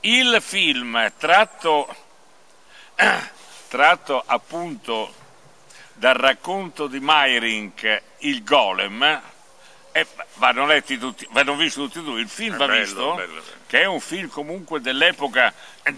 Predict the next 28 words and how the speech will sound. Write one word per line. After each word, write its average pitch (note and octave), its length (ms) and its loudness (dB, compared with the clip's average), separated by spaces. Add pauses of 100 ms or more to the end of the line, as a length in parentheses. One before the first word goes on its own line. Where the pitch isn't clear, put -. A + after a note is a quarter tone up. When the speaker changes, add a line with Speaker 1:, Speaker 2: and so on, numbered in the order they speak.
Speaker 2:
Di, D3+ 100 2
Speaker 1:
Fritz C#3 280 0
Speaker 2:
di, E3 60 -6
Speaker 1:
Lang, B2 320 2
è C#3+ 120 2
Speaker 2:
esatto. G#2 140 0 (100)
Speaker 1:
probabile G#3 480 2
che D3+ 160 -4
sia F#3 280 0 (360)
anche F#3 480 0
questo A3 380 0
di D3 120 -6
Fritz D3 320 -6
Lang, C3 340 0
adesso E3 360 -4 (160)
non F3 220 -2
lo G3+ 100 0
ricordo F3+ 480 -2
bene. B2+ 400 -2 (960)
Eh, F#3 280 0 (640)
che G3 160 0
cosa G#3+ 340 4
simboleggia? F3 680 0
Simboleggia E3 880 2 (320)
una E3 200 -4
cosa F3+ 240 0
importantissima. D#3 1000 -6
Speaker 2:
S-, - 80 -4